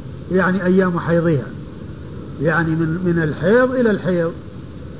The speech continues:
من انتهاء الحيض إلى ابتداء الحيض، من ابتداء ال-، بعد انتهاء الحيض تغتسل، والاستحاضة باقية معها إلى، إلى أن يأتي الحيض مرة أخرى،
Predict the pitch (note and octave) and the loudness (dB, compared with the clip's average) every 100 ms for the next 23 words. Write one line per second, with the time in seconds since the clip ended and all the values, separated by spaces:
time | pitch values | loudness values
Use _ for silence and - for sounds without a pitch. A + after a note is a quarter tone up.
0 | E3 F#3 F#3+ G3+ G#3 G3+ G#3 F#3 G#3 F#3+ | 0 2 2 2 0 4 4 4 0 0
1 | - A#3 B3+ B3+ C#4 C4 A3 G3 G3+ F3+ | 2 4 4 0 0 0 0 -2 -2 -2
2 | C3+ D#3+ B2 - - - - - - - | -2 -4 -4 -10 -14 -16 -16 -16 -16 -16
3 | - D3+ F#3+ G3+ G#3 G#3+ G#3+ G3+ - C#3+ | -8 0 2 2 2 2 2 -2 -6 -4
4 | G#3 G3+ A3 G#3 G#3+ G#3+ F#3+ G#3+ G3+ A3 | 0 2 2 2 2 2 0 0 0 0
5 | G#3 B3 A#3 C4+ D4 - - - - - | 2 0 0 -2 -4 -12 -16 -16 -16 -16
6 | - - - - - - - F3 G3 G#3 | -14 -14 -14 -12 -12 -12 -8 4 6 6
7 | - E3+ G#3+ G3+ F#3 A3+ A3+ G3 F3+ A3 | 4 0 2 2 2 2 2 2 2 2
8 | G#3 A3 B3+ C4 - - A#3 A#3 A3+ A#3+ | 2 2 0 -4 -10 -2 2 2 2 0
9 | B3+ B3+ - - - - - - - - | -4 -6 -14 -16 -16 -14 -14 -14 -14 -14
10 | - - A#3 A#3+ A3+ B3+ B3 A3+ A3 G#3 | -6 2 4 4 2 0 0 0 2 2
11 | G#3 - - - - G3+ - G#3+ E3+ - | -4 -8 -16 -16 -4 -4 0 0 0 -4
12 | - - - A3 G3+ F#3 G3 G#3 G3+ G#3 | -12 -10 0 2 4 2 0 0 0 0